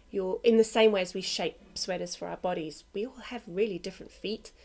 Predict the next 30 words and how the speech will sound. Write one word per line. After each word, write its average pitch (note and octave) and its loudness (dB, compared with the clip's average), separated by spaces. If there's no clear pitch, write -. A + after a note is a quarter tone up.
But G#3+ 2
I F#3+ 2
teach - -4
the G3 -10
top-down - -10
heel E3+ -10
flap - -12
because G#3+ -8
it's - -14
manageable. A3+ 4
It's, A3+ 2
I G#3+ 0
think A3+ -2
it's - -8
easier G3+ -6
to G#3 -12
start F3 -8
with - -12
a F3 -16
cuff. - -12
Starting G#3+ 2
with G#3+ 2
that - -8
fiddly G#3+ -4
toe F#3 -4
is, - -14
as F#3+ -8
a F3+ -12
first - -4
introduction. A3+ -8